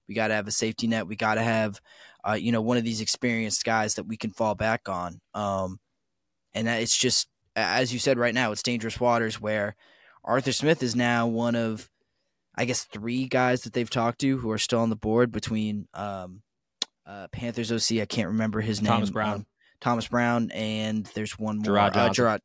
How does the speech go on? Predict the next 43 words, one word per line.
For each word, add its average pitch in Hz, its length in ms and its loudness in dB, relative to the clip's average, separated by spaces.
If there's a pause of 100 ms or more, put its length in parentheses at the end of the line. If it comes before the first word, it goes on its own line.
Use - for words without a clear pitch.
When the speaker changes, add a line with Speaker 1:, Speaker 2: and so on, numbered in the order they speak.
(100)
Speaker 1:
and 107 200 -10
Gerard 101 240 -6
Johnson. 117 300 -2
We 90 60 -16
just - 140 -6
talked 110 180 -4
about 76 200 -10
him. 80 80 -14
So, 110 240 -2 (560)
uh, 117 200 0
yeah, 135 200 2
they're 127 200 -2
left 143 280 0
with 123 180 -4 (240)
fewer 151 320 0
guys 131 300 2
on 123 100 -2
the 110 80 -8
board 117 460 0
and 110 640 -4 (100)
fewer 123 220 2
guys 117 280 2
who 117 140 -4
really, 110 420 -2
I 107 160 0
think, 113 180 0
get 107 140 -2
you 101 140 -2
excited 110 360 2
and 104 100 0
I 98 40 0
think 107 240 -4
take 110 200 -2
the - 80 -16
team 110 340 2
in 107 100 0
a 104 120 0
different 98 360 -6
direction. 78 440 -4 (440)
Speaker 2:
Yes, - 380 -4 (160)
yes, - 360 -2 (120)
I 113 100 2
agree. 107 320 -2